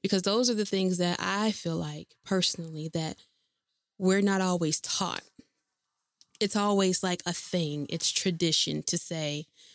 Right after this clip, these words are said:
"Write down your New Year's resolutions and go from there." But writing them down, closing the notebook, and moving forward does not require you to actually take action on a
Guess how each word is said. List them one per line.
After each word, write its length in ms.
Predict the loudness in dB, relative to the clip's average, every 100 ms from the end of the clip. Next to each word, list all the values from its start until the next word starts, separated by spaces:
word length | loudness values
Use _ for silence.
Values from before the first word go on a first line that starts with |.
| -4
"Write 340 | 0 0 -2
down 200 | -2 0
your 120 | 0 -2
New 140 | -4
Year's 360 | -4 -4 -4 -2
resolutions 760 | -2 0 2 2 0 -4 -8
and 300 | -8 -8 -12 _ _ _ _ -14
go 200 | -4 -2
from 260 | -2 -6 -8
there." 300 | -8 -12 -20 _ _ _ _ _ _ _ _ _ _ _ _ _ _ 0
But 160 | 2
writing 440 | 2 2 4 4 4
them 200 | 4 2
down, 560 | 2 0 0 -2 -6 -14 _ _ _ -8
closing 440 | -2 0 2 2
the 100 | 2
notebook, 640 | 0 -2 -8 -12 -12 -18 _ _ _ _ -14
and 160 | -10
moving 260 | -10 -10 -12
forward 540 | -2 0 2 0 -2 -6 _ _ _ _ _ _ _ _ -2
does 200 | 2 4
not 640 | 4 2 0 -2 -2 -4 -4 _ _ -6
require 640 | -2 -2 -2 -2 0 2
you 580 | 0 -2 -2 -4 -6 -10 _ -2
to 160 | -2
actually 400 | -2 0 0 0
take 240 | -4 -6 -6
action 460 | -8 -2 -4 -4
on 100 | -12
a 100 | -14